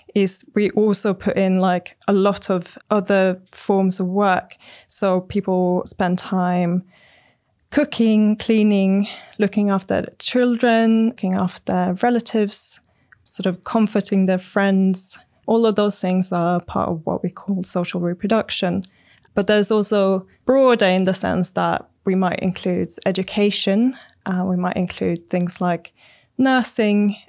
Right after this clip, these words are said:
um, and other forms of wage employment.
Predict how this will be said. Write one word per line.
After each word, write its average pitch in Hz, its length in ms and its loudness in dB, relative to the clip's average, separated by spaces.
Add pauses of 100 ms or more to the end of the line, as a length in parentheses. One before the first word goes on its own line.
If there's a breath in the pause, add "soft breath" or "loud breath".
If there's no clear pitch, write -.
um, 185 400 0 (300 loud breath)
and 208 120 2
other 208 180 2
forms 196 360 0
of 180 160 -4
wage 196 580 0 (160)
employment. 185 720 0